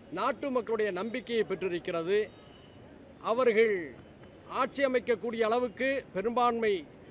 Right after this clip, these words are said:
பெறாவிட்டாலும், இனிவரும் மாதங்கள் இந்தியா கூட்டணியுடைய மாதங்களாகத்தான் இருக்கும். எங்களை அசைக்க முடியாது என்று சொன்ன பிரதமர் நரேந்திர மோடி இந்த தேர்தலிலே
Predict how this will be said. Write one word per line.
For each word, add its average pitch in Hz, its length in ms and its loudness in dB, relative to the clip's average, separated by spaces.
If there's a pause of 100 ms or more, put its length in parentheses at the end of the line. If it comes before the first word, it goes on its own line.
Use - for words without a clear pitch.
பெறாவிட்டாலும், 202 840 2 (1160)
இனிவரும் 240 720 4
மாதங்கள் 233 600 2
இந்தியா 226 400 0
கூட்டணியுடைய 214 580 0
மாதங்களாகத்தான் 214 760 0
இருக்கும். 170 460 -6 (2250)
எங்களை 214 280 2
அசைக்க 226 420 0
முடியாது 254 420 2
என்று 240 220 2
சொன்ன 233 340 2
பிரதமர் 226 500 -2
நரேந்திர 226 480 0
மோடி 220 460 0
இந்த 190 280 -6
தேர்தலிலே 233 640 0